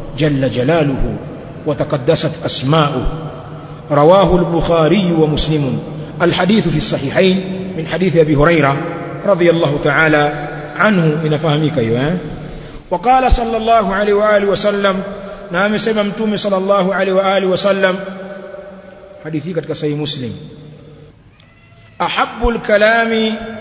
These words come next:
ila Allah subhanahu wa ta'ala arba'un." Min hadithi Samurah ibn Jundub, eh? Hadha hadithu Samurah ibn Jundub radiyallahu ta'ala anhu.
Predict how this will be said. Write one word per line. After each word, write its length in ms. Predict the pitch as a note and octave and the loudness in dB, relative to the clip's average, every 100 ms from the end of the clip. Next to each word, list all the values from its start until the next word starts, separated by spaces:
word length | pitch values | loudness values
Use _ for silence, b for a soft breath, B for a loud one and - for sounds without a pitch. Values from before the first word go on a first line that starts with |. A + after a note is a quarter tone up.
| - - - | -14 -14 -4
ila 180 | F3 G3 | 2 2
Allah 400 | G3 G#3 G3+ F#3+ | 4 2 2 0
subhanahu 720 | G3 F3+ F#3 A3 G3+ F3+ F#3 | -2 -4 -2 -2 0 0 0
wa 60 | F3 | 0
ta'ala 600 | E3+ - F#3 F#3+ F#3 F#3 F3+ F3+ - - - - - | 0 0 2 2 2 2 2 0 -4 -12 -12 -14 -4
arba'un." 540 | A3+ A#3 F#3 E3+ D3 B2 G#2 - - - - - - - - - - - | 0 0 2 2 0 -2 -8 -12 -14 -14 -16 -18 -18 -20 -20 -20 -20 -12
Min 100 | C#3+ | -12
hadithi 340 | C3+ D3+ F3 D3 | -8 -4 -4 -2
Samurah 460 | G#3+ G3 E3+ D3+ - - - - - | 0 0 0 -2 -4 -10 -14 -12 -6
ibn 240 | E3 D#3+ | -6 -4
Jundub, 460 | D3+ F3+ D3 B2+ B2 | -4 -4 -4 -6 -4
eh? 280 | D3 F#3 G3+ - - - - C3 | -2 -2 -4 -10 -16 -18 -12 -4
Hadha 360 | E3+ E3 E3 | -2 -2 -4
hadithu 460 | - E3 F#3+ E3 E3 | -6 -8 -8 -8 -4
Samurah 480 | G3+ G3+ F#3+ F3+ F3 - - - - - - | -2 -2 -2 -4 -6 -12 -18 -18 -20 -20 -8
ibn 220 | E3+ F3 F3 | -4 -2 -2
Jundub 380 | E3 G3+ F#3+ F#3 - - - - - | -2 0 0 0 -4 -12 -14 -6 0
radiyallahu 720 | G3+ G3+ F#3+ F#3 G3 F3+ F3 | 2 2 2 2 2 2 0
ta'ala 380 | E3 D#3 D#3 C#3 | 0 2 0 0
anhu. 240 | C#3+ B2+ | -2 -6